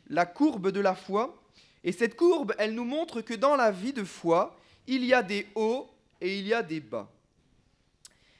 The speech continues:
Alors la courbe, elle peut être, comme on l'appelle, ascendante quand elle monte, et elle peut être descendante quand elle monte, mais elle peut aussi stagner,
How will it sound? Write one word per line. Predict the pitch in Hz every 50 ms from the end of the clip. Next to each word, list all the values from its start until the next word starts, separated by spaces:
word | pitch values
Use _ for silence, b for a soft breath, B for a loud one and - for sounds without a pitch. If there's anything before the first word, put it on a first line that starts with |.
| b b b
Alors | - 147 170 175
la | 190 202 202
courbe, | 196 - 320 262 208
elle | 208 196 196
peut | - 202
être, | 208 208 202 - 170 147
comme | 147 - 202 196 196
on |
l'appelle, | 196 196 190 - - 190 180 170 - -
ascendante | 214 240 277 - - 233 208 180 185 180 214 269 - - - - _ _ _ -
quand | 160 147 -
elle | 160 151 156
monte, | 151 151 185 247 - - _ _ _
et | - 151
elle | 160 170 165
peut | 196 208
être | 214 226 226 226 180
descendante | 156 135 135 196 240 285 277 - 247 226 220 180 208 220 240 254 247 - - - -
quand | - 190 185 180
elle | 185 165 151
monte, | 139 143 156 214 262 - b b b b b b
mais | - 220
elle | 254 254 254
peut | 302 302
aussi | 294 269 - - 339 339
stagner, | - - - - 226 214 185 185 185 185 190 226 285 302